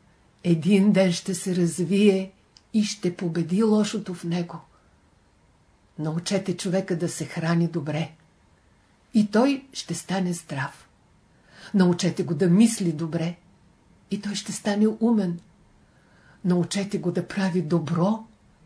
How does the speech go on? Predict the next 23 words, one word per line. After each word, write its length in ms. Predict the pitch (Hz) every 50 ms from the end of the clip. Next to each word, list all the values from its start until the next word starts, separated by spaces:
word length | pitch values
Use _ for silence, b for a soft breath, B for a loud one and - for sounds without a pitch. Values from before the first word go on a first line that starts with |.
| _ _ -
И 180 | 208 180 - -
той 420 | - 185 208 240 254 254 262 262 - _
ще 280 | - - - - - 165
стане 440 | - - - 170 175 190 185 185 165
добър. 480 | 160 170 151 156 165 170 170 - - _ _ _ _ _ _ _ - _ b b b b b b b b -
Видите 480 | 160 214 262 254 294 302 294 - 269 214
ли, 140 | 185 175
че 140 | - - 196
някой 400 | 190 202 214 208 - 196 196 196
човек 380 | - - 220 202 220 214 214 208
направи 460 | 202 202 208 208 220 233 214 214 202
най-малкото 760 | 208 220 247 277 254 247 269 262 262 254 - 240 - - 233
добро, 540 | 202 185 220 190 175 202 202 226 233 220 B B B B B B _ _ _ _ _ _ -
насърчете 760 | 180 190 - - - 170 - - - - 190 175 - - 170
го. 120 | - 143 139 - _ _ _ _ B B B B B B -
Дайте 380 | 170 208 202 220 233 233 - 226
му 140 | 220 208
възможност 800 | 196 202 196 185 - 208 190 196 196 180 170 196 180 170 165 160
да 80 | 190 170
се 220 | - - 185 -
проявява 580 | - 175 170 170 165 160 180 190 185 180 175 165
в 140 | - -
правене 760 | - _ - 170 170 185 214 214 214 220 220 214 214 233 240